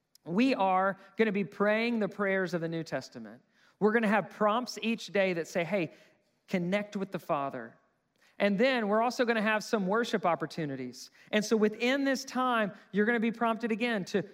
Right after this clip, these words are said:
put your focus on the Father and declare his worthiness with your life. And then we're also gonna be doing sixty days of giving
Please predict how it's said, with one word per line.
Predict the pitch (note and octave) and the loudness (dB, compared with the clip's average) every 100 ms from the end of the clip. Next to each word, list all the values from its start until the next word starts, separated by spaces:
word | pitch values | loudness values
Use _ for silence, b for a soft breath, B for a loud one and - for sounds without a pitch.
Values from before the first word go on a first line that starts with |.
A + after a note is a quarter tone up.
| _ _ | _ _
put | A3 G#3+ | 0 2
your | A3 | -2
focus | - A3 A3+ | 0 0 0
on | - G3+ | 0 0
the | G3+ | 0
Father | G#3 G#3+ A3+ G3+ | 0 2 4 4
and | F3 | 2
declare | F3 E3 - G#3 A3 | 0 -4 0 2 4
his | G#3 G3+ | 2 0
worthiness | E3 F#3+ G#3 A#3 F#3+ D3 C3+ - | 0 -2 0 -2 -2 -6 -10 -8
with | D#3 D#3+ | -8 -4
your | F3+ | -4
life. | F#3 G3+ C3+ - - _ _ _ _ _ _ _ _ _ _ b b | -4 -6 -8 -14 -20 _ _ _ _ _ _ _ _ _ _ b b
And | G3+ G3 | 2 4
then | A#3+ C4+ A#3+ F3+ D3 B | 4 4 2 0 -6 B
we're | - G3+ | -2 0
also | G#3 A#3 B3+ | 2 0 -2
gonna | A3+ A3+ | 0 0
be | G#3 A3+ | 0 0
doing | G3 G#3 A3 | 2 0 0
sixty | G#3 - A#3+ B3 | -4 -6 -4 0
days | G#3+ A3+ G#3+ | 0 2 0
of | E3+ - | -4 -4
giving | A3 A3 G3 C3+ | -2 -2 -4 -6